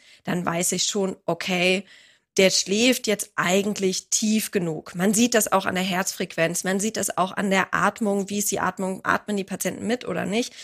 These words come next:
Da gibt es unterschiedliche Parameter, die wir betrachten können. Und eigentlich hatte ich danach dann keine Sorge. Wir haben dem dann natürlich noch mal ein bisschen mehr Narkosemittel nachgegeben und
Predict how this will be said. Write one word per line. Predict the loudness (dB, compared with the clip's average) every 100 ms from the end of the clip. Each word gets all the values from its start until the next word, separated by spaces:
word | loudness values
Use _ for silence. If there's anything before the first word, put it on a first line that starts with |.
| -8 0
Da |
gibt | 4 4 2
es | 0
unterschiedliche | 2 2 0 -2 -4 -4 0 0 0 -2 _ _
Parameter, | 0 4 6 6 4 2
die | 0 0
wir | -2
betrachten | -2 -4 -4 -4 -4
können. | -2 -2 -4 -12 -20 _ _
Und | 4 6 4 -2 0
eigentlich | 2 2 0 0
hatte | -2 -2
ich |
danach | -2 0 0 2
dann | 2 2 0 -4
keine | -2 -2 0
Sorge. | 2 2 2
Wir | 2
haben | 4
dem | 6 6
dann | 4
natürlich | 2 2 0 2
noch | 0
mal | 0 0
ein | 0
bisschen | 0 0 0 2
mehr | 2 4
Narkosemittel | 2 0 -2 -2 -4 -4
nachgegeben | -2 -2 -2 -4 0 0 -2 -8 -20 -8
und | 0 0